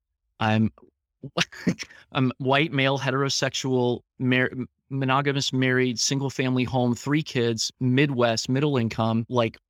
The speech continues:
all of the, and I, and I was a Christian, like, I was, like, all of these things. And so it's like, "Ah, what do I have to, who's gonna wanna hear what I have to say?" And as I got connected in the Instagram community, I told you, I'm on a text group with,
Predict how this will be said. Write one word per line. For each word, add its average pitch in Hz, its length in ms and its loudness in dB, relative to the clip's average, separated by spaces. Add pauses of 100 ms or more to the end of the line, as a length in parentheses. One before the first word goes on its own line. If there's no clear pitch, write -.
all 143 300 2
of 123 80 0
the, 139 160 -2
and 151 200 4
I, 131 200 4
and 139 220 2
I 123 180 2
was 123 360 -4
a 110 40 -8
Christian, 139 640 0
like, 120 280 -2
I 131 140 0
was, 123 160 -4
like, 117 160 -4 (140)
all 190 380 4
of 139 120 0
these 127 240 -4
things. 131 360 -4
And 117 120 -6
so 120 100 -10
it's - 120 -8
like, - 180 -20
"Ah, 135 340 -2
what 175 120 2
do 156 100 0
I 120 100 2
have 110 220 0
to, 117 140 -6 (400)
who's 214 200 0
gonna 156 160 2
wanna 127 180 2
hear 120 200 0
what 113 400 -4
I 120 100 0
have 113 240 0
to 110 80 -6
say?" 113 720 0
And 151 400 2
as 127 320 -6
I 120 80 0
got 123 160 0
connected 127 300 -2
in 117 60 -2
the 117 100 -2
Instagram 123 380 -6
community, 123 280 -4
I 127 80 -2
told 165 220 0
you, 127 60 0
I'm 120 120 0
on 131 80 -2
a 117 60 -4
text - 440 -6
group 120 260 -4
with, 113 260 -4